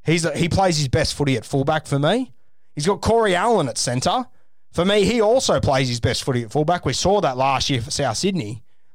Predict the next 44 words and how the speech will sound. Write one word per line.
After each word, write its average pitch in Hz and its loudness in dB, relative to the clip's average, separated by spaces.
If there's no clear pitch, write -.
Then 185 2
he's 208 2
got 214 0
Katoa 185 2
on 156 2
the 151 2
wing. 156 2
I 175 2
don't 208 2
know 165 2
too 156 0
much 139 0
about 127 0
him. 113 -2
He's 151 0
probably 170 0
the 127 2
one 127 0
playing 131 -2
his 104 -8
best 127 -2
position. 127 -2
But 143 0
between 180 0
Allen, 226 2
Hopoate, 156 2
Cotric, 170 0
D 165 0
W 143 0
Z, 127 0
I 143 -2
don't 302 0
think 254 2
Trent 175 0
Barrett 151 2
has 147 0
any 208 2
of 175 0
these 143 0
guys 151 0
in 143 0
his 127 -2
best - -2
position. 143 0